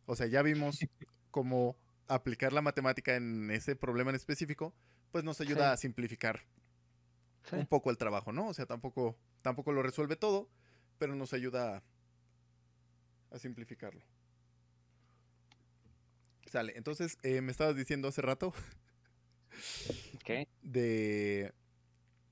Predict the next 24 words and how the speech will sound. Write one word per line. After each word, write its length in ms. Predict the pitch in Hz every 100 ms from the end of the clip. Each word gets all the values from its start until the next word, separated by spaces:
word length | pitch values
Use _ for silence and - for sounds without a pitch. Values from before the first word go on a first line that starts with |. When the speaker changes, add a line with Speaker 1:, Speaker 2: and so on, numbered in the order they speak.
| _ _ _ _ 135 - _
Speaker 1:
de 180 | 127 117
que 100 | 120
te 140 | 120
dicen, 320 | 123 147 131
¿no? 180 | 123 196
Que, 300 | - 120 104 - _ _ _ -
"No, 220 | 151 170
Speaker 2:
Ah, 40 |
Speaker 1:
es 60 | 170
que 120 | 185
Speaker 2:
sí, 80 | 127
Speaker 1:
quiero 160 | 180 175
Speaker 2:
cuando 220 | - 143
estás 120 | 143 139
Speaker 1:
estudiar". 140 | 131
Speaker 2:
en 60 | 110
la 120 | 101
prepa, 560 | - 107 - 95 95 -
cuando 200 | - 104
estás 180 | - -
en 100 | 104
la 100 | 95
prepa, 400 | - 92 - 85
que, 240 | - 98